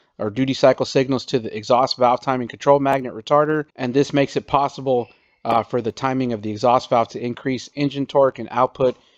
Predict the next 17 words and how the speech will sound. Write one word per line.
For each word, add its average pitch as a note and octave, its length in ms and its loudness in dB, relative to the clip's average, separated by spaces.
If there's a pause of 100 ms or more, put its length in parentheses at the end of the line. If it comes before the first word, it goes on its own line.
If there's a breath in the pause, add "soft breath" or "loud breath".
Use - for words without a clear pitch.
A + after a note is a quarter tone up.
(140)
in A#2 160 -8
range B2 240 -4
of A#2 120 -8
high B2+ 220 -2
speed. A#2+ 520 -10
So D#3 160 4
it's D3 80 2
some D#3+ 100 0
pretty F3 180 2
useful E3 300 0
information, C#3+ 520 0
but C3 120 4
if B2+ 100 -4
you C#3 60 0
scroll D3 280 2
down C#3 260 0
here, C#3+ 340 -2